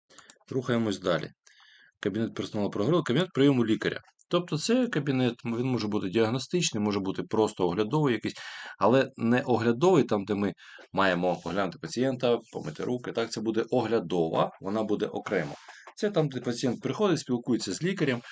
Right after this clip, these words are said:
медсестра щось записує, ну, такі подібні речі, і далі він рухається, пацієнт.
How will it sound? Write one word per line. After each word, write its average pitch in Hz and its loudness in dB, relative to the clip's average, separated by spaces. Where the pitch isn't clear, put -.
медсестра 113 -4
щось 95 -4
записує, 123 -2
ну, 156 -6
такі - -14
подібні 90 -6
речі, 175 -8
і 143 -4
далі 95 2
він 92 -2
рухається, 80 -6
пацієнт. 76 -4